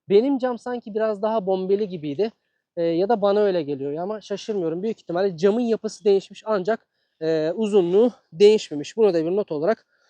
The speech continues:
söyleyeyim. Ön far grubuyla beraber en çok fark edilen, fark yaratan kısmına gelelim. Hemen yeni Forza'mızın, iki bin yirmi beş Forza'mızın yanına gelelim.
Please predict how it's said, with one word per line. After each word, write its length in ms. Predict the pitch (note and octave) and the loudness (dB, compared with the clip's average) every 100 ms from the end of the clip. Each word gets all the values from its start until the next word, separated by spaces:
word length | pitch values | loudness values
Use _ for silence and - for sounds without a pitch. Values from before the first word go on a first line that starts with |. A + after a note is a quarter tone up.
| _ _ | _ _
söyleyeyim. 600 | _ - A3+ G#3+ F#3 D#3 B2+ | _ 4 6 8 6 2 -2
Ön 240 | G3+ A#3 | 0 0
far 220 | A3 A3 | 0 -2
grubuyla 460 | F#3+ F#3+ G3 G3+ E3+ | 0 0 2 2 2
beraber 340 | D3+ D3 F#3+ F3+ | 0 -2 -4 -2
en 160 | G#3 | -2
çok 380 | G3+ G#3+ - _ _ | -2 -6 -6 _ _
fark 280 | G3 G3 F3+ | 0 0 0
edilen, 400 | E3 D#3 F3 G#3+ _ _ _ | -6 -2 -2 -4 _ _ _
fark 300 | - G#3+ E3+ | 2 2 4
yaratan 320 | D#3 D3+ G3 | -2 0 -6
kısmına 380 | - - E3 D#3+ | -6 -10 -6 -6
gelelim. 320 | C3+ A#2+ C3+ | -4 -6 -8
Hemen 360 | G#3 G#3+ G3 A3 _ _ _ _ D3+ | -4 0 0 -2 _ _ _ _ -2
yeni 280 | F3+ G3+ | 2 2
Forza'mızın, 560 | F#3+ D#3+ C3+ C3+ B2 C3 | 2 -2 -2 -4 -8 -12
iki 260 | D3+ - F3 | -14 -4 -2
bin 60 | |
yirmi 220 | D#3+ D#3 | 0 -2
beş 180 | D3+ C3+ | -4 -4
Forza'mızın 480 | F3 F3 C#3+ C3 E3+ | 0 2 0 -6 -6
yanına 500 | D3+ D#3 D#3+ C3+ E3 | -4 -2 -2 -2 -6
gelelim. 580 | C#3+ D3+ D3 C3+ B2+ | -4 -2 0 -2 -4